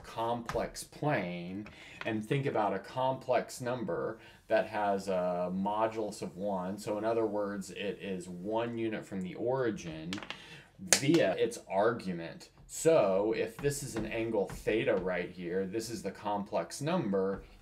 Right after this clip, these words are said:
e to the I theta. Like I said, assuming that we've set this thing up so that this is a circle of radius one.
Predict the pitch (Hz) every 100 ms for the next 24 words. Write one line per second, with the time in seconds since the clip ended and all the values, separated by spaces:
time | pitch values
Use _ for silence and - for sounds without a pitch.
0 | - 113 113 110 104 - - 101 - 95
1 | 90 90 90 - - 92 90 - - -
2 | - 151 151 147 - 165 143 - 123 -
3 | - 196 208 156 135 117 110 104 - -
4 | 143 - - - - 98 110 107 95 -
5 | - 104 101 98 107 104 92 92 - 110
6 | 110 104 98 92 92 95 - - - 170
7 | 160 139 - 165